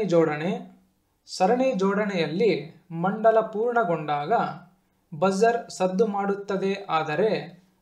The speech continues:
ಧ್ವನಿ ಶೀಘ್ರದಲ್ಲೇ ಕಡಿಮೆಯಾಗುತ್ತದೆ. ಮಂಡಲದಲ್ಲಿ ವಿದ್ಯುತ್ ಪ್ರವಾಹವು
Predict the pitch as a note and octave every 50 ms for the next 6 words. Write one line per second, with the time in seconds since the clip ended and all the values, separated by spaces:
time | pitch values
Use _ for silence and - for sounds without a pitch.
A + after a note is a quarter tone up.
0 | _ - F3 D3+ D#3+ F3+ G3 G#3 A3 A3 A3+ A3+ A3+ - - - - G#3 A3 G3
1 | G#3+ A3 A3 G3 G#3 G3+ G3+ G#3 G#3 G#3 G#3+ G#3 - - _ _ - F3+ F#3+ G#3
2 | A3+ A3+ A3 G3+ F#3+ F#3 F3+ E3 F#3 - E3 D3+ D3+ D3 - - - _ _ _
3 | _ _ _ _ _ _ _ _ _ _ _ _ _ _ - E3 E3 D#3+ E3+ G3
4 | A#3 A#3 A#3+ B3 B3 B3 G#3 F#3 E3+ D#3 E3 G3+ A3+ F#3+ E3 - E3 - - -
5 | - D#3+ F#3 F#3 F#3 E3+ A#3+ A#3+ A#3+ - - - D#3+ D#3 E3 F#3+ G#3 A3 G3+ F#3+
6 | G3 G3 G3+